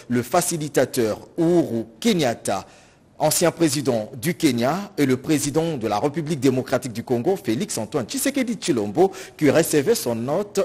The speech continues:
ici à Kinshasa en mission de facilitation,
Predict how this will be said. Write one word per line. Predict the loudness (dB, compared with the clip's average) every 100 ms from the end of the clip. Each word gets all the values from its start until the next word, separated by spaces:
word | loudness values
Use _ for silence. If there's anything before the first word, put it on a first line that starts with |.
| -2
ici | -6 -4 -4 -6 -8
à | -10
Kinshasa | -8 -6 -6 -6 -4 -2 -2 -6 -8 0
en | 0
mission | 0 -4 -2 0 -2 -6
de | -12
facilitation, | -6 -4 -2 -2 -4 -6 -8 -6 -4 -2 -4 -6